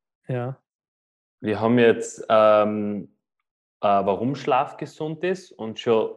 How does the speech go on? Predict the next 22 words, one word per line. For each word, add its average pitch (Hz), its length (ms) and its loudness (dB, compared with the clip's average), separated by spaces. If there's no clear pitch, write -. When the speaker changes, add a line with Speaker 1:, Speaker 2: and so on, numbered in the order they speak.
Speaker 2:
den 101 240 -4
ersten 107 880 -4
Hack-Tipp - 1040 -2
mit 120 220 -2
den 113 180 0
Zyklen 139 640 -2
zu 131 160 -10
schauen, 120 400 -2
dass 120 180 -4
man 117 120 -6
da 113 80 0
ein 107 80 -2
bisschen 120 160 0
organisieren 113 720 -4
muss 117 300 -4
und 107 260 -8
nicht 110 280 -2
acht 113 220 0
Stunden 107 440 -6
geht, 107 200 0
sondern 104 280 -6
austestet, 104 840 -4